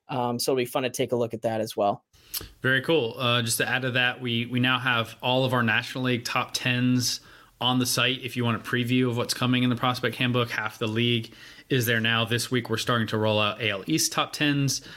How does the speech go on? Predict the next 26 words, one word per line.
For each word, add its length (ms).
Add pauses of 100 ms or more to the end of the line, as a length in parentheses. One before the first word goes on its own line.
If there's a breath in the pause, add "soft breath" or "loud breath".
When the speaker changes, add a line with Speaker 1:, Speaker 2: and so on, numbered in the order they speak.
(240 loud breath)
Speaker 2:
Um, 440
next 280
week, 520 (240)
winter 160
meetings 320
will 80
be 80
happening, 420
and 60
that 100
means 240
draft 280
lottery. 500 (260 loud breath)
So 140
we'll 100
have 140
draft 280
lottery 320
coverage. 400
We'll 120
have 120
our 80
first 360
full 480
first 340
round 320